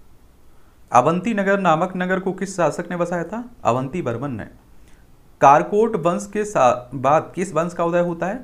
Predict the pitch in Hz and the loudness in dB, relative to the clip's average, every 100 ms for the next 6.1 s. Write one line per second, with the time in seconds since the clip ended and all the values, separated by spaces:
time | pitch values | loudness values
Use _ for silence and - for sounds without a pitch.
0 | - - 139 - 185 123 101 - - - | -10 -4 -4 -2 -2 -2 -8 -10 -16 -16
1 | - - 104 107 123 143 160 165 160 165 | -20 -16 -8 -4 -2 -2 -4 -4 -4 -4
2 | 175 285 - - - - - - - - | -6 -10 -14 -20 -20 -20 -20 -20 -20 -2
3 | 151 165 185 220 240 226 165 170 190 185 | 6 6 6 0 0 0 2 2 2 0
4 | 180 202 214 208 147 135 151 196 208 185 | 0 -2 -4 -2 -2 0 0 0 0 -2
5 | 151 160 160 156 175 165 139 170 101 - | 0 0 0 -2 -2 0 0 0 -6 -10